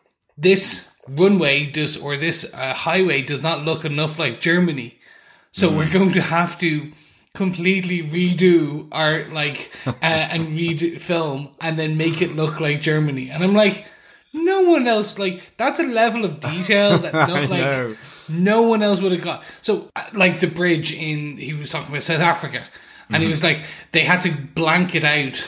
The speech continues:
Speaker 1: some of the, the, in S F X, they had to blanket out some of the other kind of, like, sky rises to make it look like, it's just, it's like, it's a level of, like, you feel, do feel sorry for the S F X guys and the visual effects guys at the end, 'cause
Speaker 2: Yeah.
Speaker 1: they're like,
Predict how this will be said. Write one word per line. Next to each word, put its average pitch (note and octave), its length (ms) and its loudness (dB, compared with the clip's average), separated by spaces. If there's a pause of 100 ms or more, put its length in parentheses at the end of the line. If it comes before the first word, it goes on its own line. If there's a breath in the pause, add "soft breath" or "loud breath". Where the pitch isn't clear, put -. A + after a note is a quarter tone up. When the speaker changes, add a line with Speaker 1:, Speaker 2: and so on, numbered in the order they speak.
Speaker 1:
some D#3 300 -2
of C#3+ 160 -6
the, B2+ 400 -2
the, - 200 -16
in C#3+ 300 -6
S D3 180 0
F D3+ 80 -6
X, E3 200 0
they D#3+ 80 -2
had D3+ 80 -2
to C#3+ 80 -8
blanket D3+ 440 -2
out D3 120 -4
some D3 120 -4
of C3 120 -8
the B2 120 -8
other D3+ 380 -2 (320 loud breath)
kind C#3 220 -4
of, C3+ 100 -6
like, C3 160 -4
sky C#3 300 0
rises D#3 320 0
to - 100 -8
make D3 220 -2
it B2+ 100 -4
look D3 220 -6
like, C#3 420 -2 (480 loud breath)
it's - 140 -20
just, C#4+ 180 2
it's G#3 180 -2
like, G#3+ 360 0
it's A3+ 120 -8
a C#4 40 -4
level C#4+ 340 4
of, B2+ 220 -8
like, E3+ 260 -2
you F#3+ 140 -4
feel, C4+ 260 -2
do G#3 340 0
feel B3 220 0
sorry F3 360 -2
for D#3+ 140 -8
the C#3+ 140 -6
S D3 160 -6
F C#3 80 -8
X D#3+ 180 -2
guys C3 300 -8
and C3 100 -12
the B2 40 -14
visual C#3+ 340 -4
effects C#3 300 -8
guys C3 200 -8
at C3+ 120 -8
the D3 100 0
end, D3+ 220 2
'cause C#3+ 80 0
Speaker 2:
Yeah. D3 60 -2
Speaker 1:
they're D#3 180 2
like, D#3 160 0